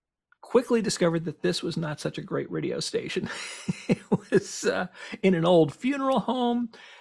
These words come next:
Um, it was, uh, the, the signal of the, the A M station was directed away from Louisville, so you weren't even reaching that big part of the market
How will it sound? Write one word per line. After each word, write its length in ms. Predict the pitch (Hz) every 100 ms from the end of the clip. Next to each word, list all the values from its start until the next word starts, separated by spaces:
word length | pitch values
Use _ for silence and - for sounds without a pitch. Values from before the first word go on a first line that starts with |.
| - -
Um, 400 | 170 170 165 -
it 100 | 165
was, 360 | 156 143 - - - _ _ _ _
uh, 180 | - - - _ _ _ _ _ _ -
the, 180 | 160 -
the 120 | 220
signal 480 | - - 208 214 196
of 100 | 185
the, 160 | 233 - - _
the 140 | 180 185
A 180 | 190 190
M 140 | 180
station 760 | - 180 175 - 175 165 165 165 - _
was 180 | 190 151
directed 360 | - 165 156 160
away 440 | 143 139 180 202
from 600 | 185 196 190 185 214 196 _ _ _
Louisville, 460 | 190 196 185 185 190 -
so 480 | - 165 165 156 - _ -
you 140 | 160
weren't 200 | 170 170
even 180 | 165 156
reaching 480 | 160 160 170 160 156 _ _ 160
that 320 | 170 160 - _ _ _ _ _ -
big 200 | 175 156
part 220 | 165 156
of 60 | 165
the 60 |
market 460 | 147 175 165 185